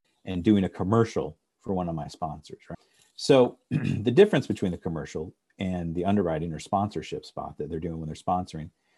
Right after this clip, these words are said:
is, is what's traditionally called the call to action. And it's just nuance in wording.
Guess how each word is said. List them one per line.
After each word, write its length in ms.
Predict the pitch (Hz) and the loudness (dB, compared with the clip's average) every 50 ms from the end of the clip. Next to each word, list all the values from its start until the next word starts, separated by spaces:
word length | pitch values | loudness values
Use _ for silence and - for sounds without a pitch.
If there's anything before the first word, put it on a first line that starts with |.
| _ _ _ _ - | _ _ _ _ 2
is, 300 | 123 123 120 120 147 - | 4 4 4 2 0 -2
is 260 | - 117 107 107 131 160 - _ - | 0 0 0 0 -2 -8 -14 _ 2
what's 240 | - 110 107 - - | 2 2 2 2 -4
traditionally 440 | _ - 127 127 131 - - 120 104 | _ 0 0 0 2 2 0 0 0
called 240 | 107 120 104 95 90 | 2 2 2 2 2
the 80 | 95 | -2
call 380 | - - - 117 104 98 98 90 | -4 -2 0 2 4 4 4 2
to 200 | - - - 92 | -2 -6 -6 -4
action. 380 | 80 78 82 - - - - - _ _ _ _ _ _ _ _ _ _ _ _ - | -4 -4 -6 -10 -16 -20 -20 -20 _ _ _ _ _ _ _ _ _ _ _ _ -2
And 100 | 135 160 | 0 0
it's 140 | 170 - | 0 2
just 200 | - 247 208 - | 0 0 2 2
nuance 520 | 190 180 190 202 202 196 185 180 160 156 - | 2 2 4 4 2 2 2 0 0 -2 -2
in 180 | 135 117 107 | -2 0 0
wording. 380 | 95 92 90 82 - - - | 2 2 2 0 0 -4 -12